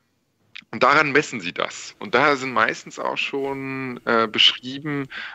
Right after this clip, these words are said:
was geschichtlich passiert in den Spielen. Zumindest die, die dominant Geschichte verarbeiten, wie Assassin's Creed oder, ähm, äh, ja, andere Teile. Ähm, und da fällt mir so ein bisschen auf, dass sie meistens immer nur diese Geschichtsdarstellung nehmen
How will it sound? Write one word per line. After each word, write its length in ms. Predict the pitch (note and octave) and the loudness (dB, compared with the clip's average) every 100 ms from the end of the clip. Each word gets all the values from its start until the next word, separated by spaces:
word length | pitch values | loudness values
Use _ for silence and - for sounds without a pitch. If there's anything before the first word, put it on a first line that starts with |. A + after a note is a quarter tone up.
| - | -2
was 200 | B2 B2 | 0 0
geschichtlich 560 | A#2+ G#2+ F2 - E2+ - | 2 2 2 0 -2 -2
passiert 480 | E2+ - F2 E2+ - | -8 -4 -2 -2 -4
in 120 | F2 | -6
den 100 | E2+ | -2
Spielen. 300 | - F2+ F2 | -2 -2 -6
Zumindest 420 | - G2 A#2+ A#2+ | -2 2 2 2
die, 100 | A#2 | 0
die 160 | A2 A2+ | 2 6
dominant 520 | A2 G#2+ G#2+ A2+ G2 | 6 6 6 6 4
Geschichte 420 | - - - - | 0 -2 -2 -8
verarbeiten, 520 | - - - F2+ F2+ - | -8 -4 -2 -2 -6 -8
wie 260 | F2+ F2 - | -4 2 2
Assassin's 440 | - F#2+ F#2+ - | 2 -2 -2 0
Creed 320 | - B2 F#2+ | 4 4 2
oder, 500 | E2+ E2 D#2+ E2 E2 F2 | -2 0 0 0 -2 -4
ähm, 340 | E2+ E2+ E2 - - - - - _ - | -4 -6 -10 -12 -10 -10 -12 -16 _ -10
äh, 300 | F2+ E2 E2 _ - | -4 -2 -4 _ 0
ja, 240 | F2 E2 - _ _ - | 2 2 -2 _ _ -4
andere 300 | G#2 A#2+ F#2 | 0 2 0
Teile. 380 | - E2+ D#2+ E2 - - - - - - - | 2 2 2 -2 -12 -14 -12 -12 -16 -12 2
Ähm, 640 | G#2+ G#2+ G#2+ G#2+ G#2+ G#2 G2 _ _ - - - | 4 4 2 -8 -8 -10 -12 _ _ -20 -10 0
und 500 | A#2 A2 A#2 A2+ - - - - - | 0 0 -2 -6 -6 -8 -10 -4 2
da 180 | C3 D3+ | 4 4
fällt 400 | - D#3 D#3 D3+ | 2 4 4 2
mir 140 | C#3+ | -4
so 100 | C3 | -2
ein 100 | B2+ | -2
bisschen 340 | C3 - D3 | -2 -2 -2
auf, 380 | - G2+ C#3 F3 | 4 4 6 2
dass 200 | - B2+ | -6 -8
sie 120 | - A#2 | -6 0
meistens 600 | A2 A2 C#3+ D#3 D3+ C#3 | 4 6 6 4 -6 -8
immer 200 | C3 C3 | -6 -4
nur 160 | B2+ A#2+ | -2 -4
diese 220 | A2+ A2 | -4 -2
Geschichtsdarstellung 1080 | - - - - - G#2 - G2+ F#2 F2+ F2 | 2 2 2 -2 2 2 4 0 0 -4 -2
nehmen 400 | G2+ D#3+ B3+ | 2 4 2